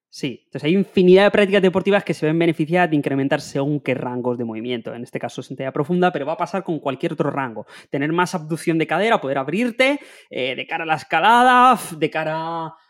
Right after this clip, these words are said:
a cualquier disciplina, <laughs> artes marciales, de cara a jiu-jitsu, evidentemente, de cara a un montón de deportes,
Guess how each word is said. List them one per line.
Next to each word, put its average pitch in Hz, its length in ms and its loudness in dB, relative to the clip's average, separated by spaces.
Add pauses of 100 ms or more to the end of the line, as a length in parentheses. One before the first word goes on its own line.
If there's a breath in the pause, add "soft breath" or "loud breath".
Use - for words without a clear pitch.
(100)
a 143 1000 4 (360 soft breath)
cualquier 160 280 0
disciplina, 151 500 0
<laughs> - 20 2
artes 165 240 -2
marciales, 160 560 0
de 139 80 -4
cara 139 140 -2
a - 20 -2
jiu-jitsu, 135 380 -8
evidentemente, 139 460 -4
de 127 40 -8
cara 147 140 0
a - 20 2
un 165 60 -2
montón 151 320 0
de 180 60 2
deportes, 180 580 -4